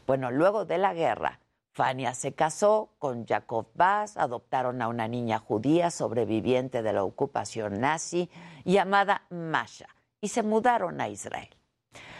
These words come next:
Fania perdió por muchos años el contacto con la familia ucraniana de María Bilishkik,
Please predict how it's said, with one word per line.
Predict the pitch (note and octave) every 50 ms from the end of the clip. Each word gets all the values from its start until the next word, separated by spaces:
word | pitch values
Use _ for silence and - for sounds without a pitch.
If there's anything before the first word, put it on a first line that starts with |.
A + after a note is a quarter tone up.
| - - _ _
Fania | - - B3 B3+ C#4 C#4+ C4 A#3+ G#3+ F3+ C3+ - - - _ _ _ _ _ _ -
perdió | F#3+ F3 D#3 D#3 D3+ E3+ F3+ F3+ F3 F3 E3+ - - _ _ _
por | - F3+ F3 F3
muchos | F3 F#3 G3 A3 A#3+ B3 B3 - C4 B3+ B3+ -
años | A3+ G#3 G3+ F#3 D#3+ C#3 A#2 - - - _ _ _ -
el | E3+ F3 D3+ -
contacto | - D#3 D3 C#3 C#3+ D3 - - E3+ E3 - - - B2+ B2+ -
con | - E2+ G#2+ A#2
la | A#2+ B2
familia | - C#3 C3 C3 D3+ F3 F3+ F3+ D#3+ C#3+ A#2 F#2 C2 - - _ _ _ _ -
ucraniana | D#3+ C#3+ - C#3+ B2+ A#2+ B2 B2 B2+ C3+ C#3 C3+ C3 A#2+ G#2+ G#2+ - - _ _ -
de | C#3 C#3 D#3 - C#3+ A#2+ A#2
María | A#2+ A#2+ A#2 A#2 A2 C3+ C#3 B2+ A#2 G#2+ F#2 - _ _ _ _ -
Bilishkik, | C#3 C#3+ D3+ C3 B2 B2 A2+ F#2+ - - - - - - - - - -